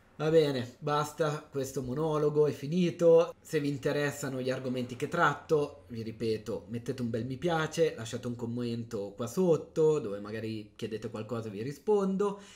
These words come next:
e poi soprattutto iscrivetevi al canale se non l'avete già fatto,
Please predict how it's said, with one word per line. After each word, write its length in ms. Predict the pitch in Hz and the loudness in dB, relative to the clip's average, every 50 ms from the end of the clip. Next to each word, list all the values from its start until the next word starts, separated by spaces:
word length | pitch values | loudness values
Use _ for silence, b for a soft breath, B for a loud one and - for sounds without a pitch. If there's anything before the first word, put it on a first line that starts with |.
| B B B B | B B B B
e 100 | - - | -10 -8
poi 220 | - 113 117 127 | -4 -4 -4 -4
soprattutto 800 | 135 - - - 120 123 - - 120 117 117 - 170 185 185 - | -4 -6 -8 -8 -8 -8 -6 -6 -8 -8 -2 -2 -2 -2 -2 -6
iscrivetevi 560 | - 120 - - 127 113 113 104 - 147 139 | -10 -12 -8 -8 -4 -4 -4 -4 -2 -2 -2
al 100 | 127 117 | -2 -2
canale 320 | 117 135 120 107 98 113 120 | -2 -6 -6 -6 -6 -6 -6
se 140 | 117 - | -6 -8
non 100 | 131 104 | -10 -10
l'avete 300 | 98 98 98 104 - 113 | -6 -6 -6 -6 -6 -8
già 120 | 110 113 92 | -8 -8 -10
fatto, 460 | - - 135 113 98 - - - - | -8 -8 -8 -8 -8 -10 -14 -16 -16